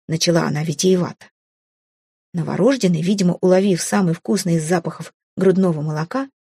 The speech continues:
начал с закрытыми глазами и разъявленным беззубым ротиком водить носом из стороны в сторону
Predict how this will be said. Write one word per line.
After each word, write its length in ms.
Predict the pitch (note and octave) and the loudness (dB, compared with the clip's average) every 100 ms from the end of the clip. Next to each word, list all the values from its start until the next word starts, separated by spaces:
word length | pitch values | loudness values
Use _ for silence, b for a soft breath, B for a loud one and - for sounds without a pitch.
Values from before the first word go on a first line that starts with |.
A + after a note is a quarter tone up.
| - | -4
начал 340 | G#3+ A3+ G#3 | -2 0 -2
с 80 | F3+ | -2
закрытыми 460 | F3+ G3 F#3+ E3+ | -4 -2 -2 0
глазами 460 | E3 E3 E3 A#3 A#3 | 0 0 0 0 0
и 200 | G3+ F3+ | 0 -2
разъявленным 580 | F3 F#3 F#3+ E3+ E3 E3 | 0 0 0 0 0 0
беззубым 420 | F#3 F#3+ F3 F3 | 0 0 0 2
ротиком 420 | G3 F3 - D#3+ | 2 0 -4 -6
водить 340 | D#3+ E3+ A#3 A3 | -2 -2 -2 -2
носом 400 | G#3+ B3+ G3+ F3+ | 0 0 0 -2
из 100 | F3 | -2
стороны 340 | F3+ F#3+ A3 | -2 0 0
в 60 | A3 | -2
сторону 500 | - G#3+ E3 D#3 | 0 0 2 -2